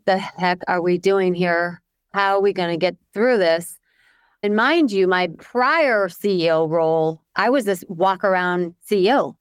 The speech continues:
I ran a manufacturing facility that was open from four to midnight and sometimes four to four A M. So literally I walked around, I talked to everybody every day, I built office culture,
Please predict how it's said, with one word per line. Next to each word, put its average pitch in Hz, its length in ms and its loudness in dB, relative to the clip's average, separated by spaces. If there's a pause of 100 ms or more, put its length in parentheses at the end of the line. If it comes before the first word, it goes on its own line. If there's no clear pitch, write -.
I 214 160 0
ran 233 240 0
a 220 40 0
manufacturing 190 800 -2
facility 151 640 -2 (320)
that 202 160 0
was 185 140 0
open 202 360 0
from 180 160 -2
four 190 260 0
to 175 60 0
midnight 170 560 -2 (540)
and 190 160 -2
sometimes 202 400 -2
four 190 240 0
to 160 60 -2
four 170 420 -2
A 170 160 0
M. 165 240 0 (460)
So 180 220 0
literally 214 540 0
I 175 100 0
walked 170 320 -2
around, 247 680 0
I - 140 -2 (260)
talked - 300 -4
to 180 60 2
everybody 156 380 -2
every 160 200 -4
day, 240 480 0
I 160 120 0
built 151 300 -2
office 233 320 -2
culture, 208 800 0